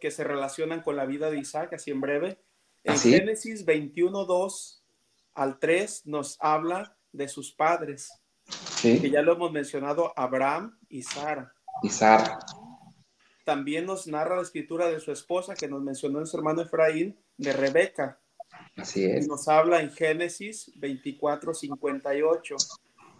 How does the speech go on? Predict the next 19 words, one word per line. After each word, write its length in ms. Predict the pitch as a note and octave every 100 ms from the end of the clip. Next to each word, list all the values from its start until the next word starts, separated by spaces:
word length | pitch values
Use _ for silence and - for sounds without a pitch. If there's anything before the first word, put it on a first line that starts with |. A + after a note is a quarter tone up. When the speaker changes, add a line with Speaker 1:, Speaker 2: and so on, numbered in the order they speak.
| -
Speaker 1:
Aquí 220 | C#3+ F3
va 80 | F#3+
a 40 |
quedar 320 | F#3+ F#3 F#3
grabado 440 | F#3 F3 E3+ E3+ F3+
los, 240 | D3+ -
los, 320 | C#3 C#3 -
los 600 | - C#3+ C#3 - - _ -
textos 520 | D3 D3 G3 G3 - _ _ _ - - - - -
en 200 | - C#3+
el 120 | C#3+ C3+
programa 400 | C#3+ C#3 D3+ E3
grabado 460 | D#3+ D3+ D3+ E3
para 240 | - C#3+ C#3
que 100 | C#3
más 240 | C#3+ D3
adelante, 580 | D#3+ D3+ D3 E3+ D#3+ D#3+ _ _ _ _
este, 300 | - - -
quien 600 | - C#3+ C#3 C3+ C#3+ C3